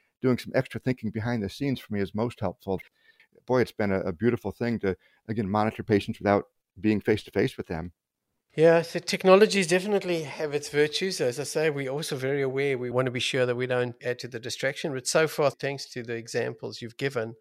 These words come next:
Speaker 2: it's, there's tremendous power in this. Just to end off, the last question, Leif, is how useful do you and how do you use the, the reassessment, the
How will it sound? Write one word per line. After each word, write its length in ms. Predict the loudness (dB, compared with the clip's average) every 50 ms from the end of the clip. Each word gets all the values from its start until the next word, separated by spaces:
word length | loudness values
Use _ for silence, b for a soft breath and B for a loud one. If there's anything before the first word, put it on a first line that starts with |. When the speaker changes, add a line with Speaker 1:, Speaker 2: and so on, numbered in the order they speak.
| _ -10
Speaker 2:
it's, 220 | -10 -10 -8 -6
there's 300 | -6 -4 -4 -4 -6 -8 -10
tremendous 460 | -10 -8 -4 -4 -4 -4 -4 -6 -10
power 340 | -12 -10 -8 -6 -4 -2 -2
in 120 | -4 -4 -4
this. 300 | -6 -6 -8 -10 -14 _ _ _ _ _ _ _ _ _ _ _ _ _ _ _ _ -6
Just 180 | -4 -2 2 4
to 140 | 4 4 6
end 220 | 4 2 4 4
off, 160 | 4 2 2
the 60 | -2 2
last 260 | 2 2 2 0 -2
question, 400 | -6 -6 -6 -4 -6 -4 -4 -4
Leif, 240 | -4 -4 -6 -8 -8
is 260 | -8 -8 -8 -10 -16 _ _ _ _ _ _ -20 -20 -16
how 320 | -10 -6 -6 -4 -4 -4 -4
useful 540 | -6 -6 -4 -6 -6 -6 -6 -4 -4 -6 -6
do 200 | -6 -8 -8 -8
you 360 | -8 -6 -6 -4 -2 -2 -2
and 100 | -2 -2
how 220 | 0 0 0 0
do 80 | 0 -2
you 160 | -4 -4 -6
use 500 | -6 -6 -8 -8 -6 -6 -6 -6 -8 -10
the, 300 | -10 -10 -10 -10 -12 -12 -8
the 140 | -6 -6 -6
reassessment, 920 | -6 -8 -8 -6 -6 -6 -6 -6 -6 -8 -6 -8 -8 -6 -6 -8 -8 -8
the 100 | -12 -12